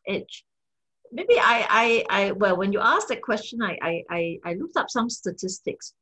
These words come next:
Now, WeWork, in partnership with Bright Spot Strategy, actually launched and completed a survey in July twenty twenty. And these are some of the results, right?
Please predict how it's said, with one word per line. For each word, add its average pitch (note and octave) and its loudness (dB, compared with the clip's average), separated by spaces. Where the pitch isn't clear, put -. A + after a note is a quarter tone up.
Now, G#3+ 4
WeWork, D4 4
in F#3+ -4
partnership G3+ -2
with D3+ -8
Bright E3+ -2
Spot - -8
Strategy, F3+ -8
actually G#3+ -4
launched G3+ 0
and E3 -4
completed E3+ -8
a C#3 -6
survey D#3 -6
in D3 -14
July D#3 -8
twenty E3 -14
twenty. B3+ -8
And A3+ 4
these C4 0
are G#3 4
some A3 2
of G3 2
the E3 -4
results, D3 -4
right? F3 -6